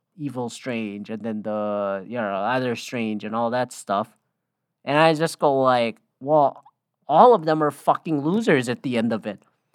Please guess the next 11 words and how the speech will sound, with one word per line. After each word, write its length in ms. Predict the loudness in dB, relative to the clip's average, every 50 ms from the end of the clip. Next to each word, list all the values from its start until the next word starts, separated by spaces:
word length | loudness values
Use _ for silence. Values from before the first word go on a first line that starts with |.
| _ _ _
So 300 | 4 8 8 8 8 6
you 240 | 2 -6 -2 -2 2
just, 300 | 4 4 4 4 4 4
like, 300 | 4 6 6 4 2 -4 _ _ _ _ _ _ _ _ _ _ _ _ _ _ _ _ -6
e-, 100 | -6 -6 -6 _ _ _ _ _ _ 4
every, 380 | 6 6 6 6 4 4 2 0
each 340 | 0 -2 -4 -4 -6 -6 -4
movie 500 | -2 -2 -2 -2 -2 -2 -2 -2 -4 -8 _ _ _ _ -8
with 120 | -6 -4
the 140 | -2 0 0
Avengers, 800 | 0 0 2 2 2 2 2 0 -2 -2 -2 -2 -2 -4 -6 -10